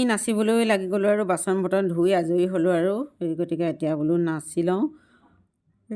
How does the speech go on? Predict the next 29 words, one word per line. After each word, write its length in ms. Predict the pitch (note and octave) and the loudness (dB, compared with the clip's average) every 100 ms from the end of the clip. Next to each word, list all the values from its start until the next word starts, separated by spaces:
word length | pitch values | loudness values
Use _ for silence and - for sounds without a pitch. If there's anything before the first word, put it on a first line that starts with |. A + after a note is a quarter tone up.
| G#3+ | -6
এয়া 300 | A3+ A3 G#3 A3 B3 A#3 | -2 0 2 2 0 -4
অকল 300 | - - A#3 A#3+ | -2 2 2 2
মানে 200 | A#3 A3+ | 2 0
কি 100 | A3 | 0
নাচতে 340 | A#3 G#3 G3+ A3+ | 0 -2 -2 -2
দেখাইছোঁ 360 | G#3+ G3+ F#3 F#3+ | -2 -2 -4 -2
দেই, 160 | A3 A#3 | -2 0
গানটো 340 | G3 F#3 F#3 | 0 0 0
শুনাব 340 | F#3 F#3+ D#3+ D#3 E3+ | -2 0 0 0 0
নোৱাৰি। 400 | F3 E3 D#3 E3+ A3 C4+ | 0 0 -2 -2 -2 -2
গানটো 280 | F3 D#3+ D#3+ | -2 -2 -2
মানে 180 | D3+ D#3 | -2 -2
কি 140 | E3+ A3+ - _ _ _ | -4 -8 -14 _ _ _
শুনালে 400 | G3 F#3+ F3 E3+ | -4 -2 0 0
মানে 200 | E3+ E3 | 0 0
এয়া 220 | E3 D#3+ E3 | 0 -2 -4
কপিৰাইট 440 | E3 - E3+ E3+ D#3 | -6 -4 0 0 0
লাগি 180 | D3+ | -4
যাব 160 | D#3 D#3 | -4 -4
পাৰে 260 | D#3 D#3+ D#3 | -2 -2 -2
যে, 180 | F3+ F#3+ | -4 -6
সেই 140 | F#3 F3 | -6 -6
গতিকে 300 | D#3+ D#3 D#3+ | -6 -6 -6
আৰু 180 | D3+ D#3 | -4 -4
গানটো 380 | D#3+ C#3+ D3 D#3+ | -4 -4 -4 -4
নুশুনাওঁ, 460 | F3 E3 D3+ D3+ E3 | -2 -4 -4 -6 -6
এনেই 240 | G3+ D#3 F3+ _ _ _ | -6 -6 -8 _ _ _
দেখাইছোঁৱে 460 | F3+ F3+ G3 G3 G#3+ | -16 -10 -8 -6 -6
আপোনালোকক 440 | G3+ F3 D#3+ E3 | -4 -4 -4 -6